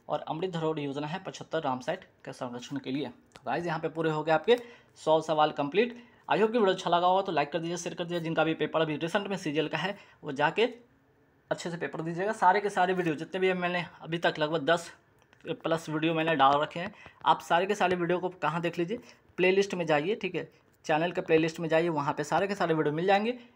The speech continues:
अगर जिनको पीडीएफ़ चाहिए, अगर चाहते कम से पीडीएफ़ लेकर पढ़ना चाहते हैं तो सत्तर रुपये पे कीजिए, ठीक है, सत्तर रुपये आप पे कीजिए यहाँ पे, ठीक है, सत्तर रुपये पे करेंगे, सत्तर रुपये पे करेंगे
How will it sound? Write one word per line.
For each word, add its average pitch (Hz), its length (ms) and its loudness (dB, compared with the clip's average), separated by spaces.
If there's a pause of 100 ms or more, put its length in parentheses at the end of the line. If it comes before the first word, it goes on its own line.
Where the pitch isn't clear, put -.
अगर 190 160 0
जिनको 214 260 2
पीडीएफ़ 196 420 0
चाहिए, 196 320 0 (580)
अगर 160 120 -2
चाहते 165 280 0
कम 175 180 -2
से 175 160 -6
पीडीएफ़ 165 400 -8
लेकर 160 300 -2
पढ़ना 160 300 0
चाहते 165 240 -2
हैं 208 100 -8 (240)
तो 185 60 -8
सत्तर 185 320 -2
रुपये 196 200 0
पे 156 180 -2
कीजिए, 202 380 -4 (240)
ठीक 214 100 0
है, 170 100 0
सत्तर 175 320 0
रुपये 180 200 -2
आप 170 200 2
पे 170 100 -4
कीजिए 185 320 -2
यहाँ 180 260 -2
पे, 165 140 -4 (300)
ठीक 185 100 -6
है, 156 60 -6
सत्तर 165 320 -4
रुपये 180 180 -4
पे 170 180 -4
करेंगे, 180 500 -2
सत्तर 156 280 -4
रुपये 160 180 -2
पे 160 160 -6
करेंगे 185 320 -6